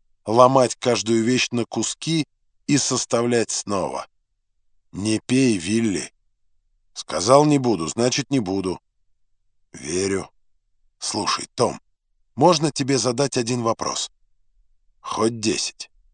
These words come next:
"Очень тебе скверно". "Пожалуй, очень". "А спать ты можешь?" "Мало". "Но прошлую ночь спал?" "Спал".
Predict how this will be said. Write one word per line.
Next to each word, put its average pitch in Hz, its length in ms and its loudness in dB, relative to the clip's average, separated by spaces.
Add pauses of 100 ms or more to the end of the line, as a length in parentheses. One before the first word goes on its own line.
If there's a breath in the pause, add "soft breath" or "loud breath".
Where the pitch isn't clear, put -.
(420)
"Очень 151 380 0
тебе 110 300 -4
скверно". - 720 -6 (800)
"Пожалуй, 110 760 -2 (720)
очень". - 480 -8 (1200)
"А 117 120 0
спать - 380 -6 (100)
ты 95 120 -8
можешь?" 120 500 -4 (1120)
"Мало". 135 420 2 (880)
"Но 120 160 2
прошлую 107 460 2
ночь 113 240 -4
спал?" 143 400 0 (1040)
"Спал". 78 480 -4